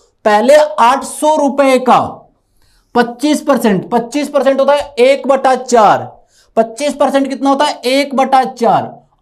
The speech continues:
आठ सौ का एक बटा चार कितना हो गया? आठ सौ का एक बटा चार, दो सौ रुपए की छूट है, तो ये हो गया छह सौ। फिर इसने पन्द्रह परसेंट और छूट दे दी,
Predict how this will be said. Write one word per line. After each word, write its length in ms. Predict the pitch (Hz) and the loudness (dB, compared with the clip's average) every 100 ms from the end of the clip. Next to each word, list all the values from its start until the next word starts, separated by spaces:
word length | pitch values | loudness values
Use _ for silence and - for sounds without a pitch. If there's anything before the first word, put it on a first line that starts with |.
| - | -2
आठ 240 | 214 240 | 0 0
सौ 200 | - 285 | -2 0
का 120 | 285 | 2
एक 260 | 277 269 269 | 2 0 0
बटा 220 | 269 277 | 0 0
चार 280 | 269 269 262 | 0 0 0
कितना 280 | 262 247 269 | -4 -2 0
हो 120 | 247 | 2
गया? 460 | 233 226 269 - - _ _ _ _ _ _ | 4 2 0 -4 -18 _ _ _ _ _ _
आठ 240 | 202 226 240 | 0 0 0
सौ 180 | 269 269 | -2 0
का 140 | 269 269 233 | 0 0 0
एक 260 | 262 254 | 0 0
बटा 260 | 262 254 254 | -2 0 0
चार, 520 | 247 226 170 120 - _ _ _ _ | 0 0 0 -2 -8 _ _ _ _
दो 240 | 165 226 247 | 0 2 2
सौ 260 | 247 277 | 0 0
रुपए 340 | 269 269 269 262 | 0 0 0 0
की 180 | 269 | -2
छूट 380 | 262 - 247 147 | -4 0 0 0
है, 100 | 123 | -4
तो 160 | 131 196 | -6 0
ये 120 | 226 | 2
हो 100 | 247 | 2
गया 120 | 247 | 0
छह 220 | 240 196 | -2 -4
सौ। 260 | 180 - 113 - _ _ _ _ _ _ _ _ _ 233 | -6 -6 -10 -10 _ _ _ _ _ _ _ _ _ -2
फिर 120 | 269 | 0
इसने 260 | 269 285 | 0 0
पन्द्रह 500 | 294 262 240 247 277 | 0 2 2 2 2
परसेंट 380 | 294 294 285 285 | 2 0 0 2
और 160 | 285 285 | 2 2
छूट 240 | 277 277 | 0 2
दे 120 | 254 | 2
दी, 140 | 208 | 2